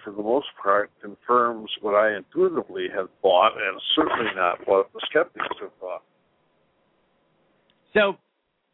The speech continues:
Speaker 2: you were at, uh, you're a professor at, uh,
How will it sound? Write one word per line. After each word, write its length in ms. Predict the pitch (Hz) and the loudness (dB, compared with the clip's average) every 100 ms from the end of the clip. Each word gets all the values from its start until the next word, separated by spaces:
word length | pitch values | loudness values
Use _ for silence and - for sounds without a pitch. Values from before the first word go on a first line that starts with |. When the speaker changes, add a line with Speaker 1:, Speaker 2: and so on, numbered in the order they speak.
| _ _ _ | _ _ _
Speaker 2:
you 240 | 143 135 185 | -16 -6 -2
were 160 | 226 | -2
at, 320 | 214 175 175 160 | -4 -6 -6 -6
uh, 180 | 151 139 135 | -6 -6 -6
you're 160 | 143 | -10
a 60 | 143 | -8
professor 640 | - - 151 147 180 185 | -10 -8 -8 -6 -2 -2
at, 340 | 185 131 127 - | 0 0 -2 -4
uh, 520 | - 123 113 110 107 | -4 -2 -2 -2 -4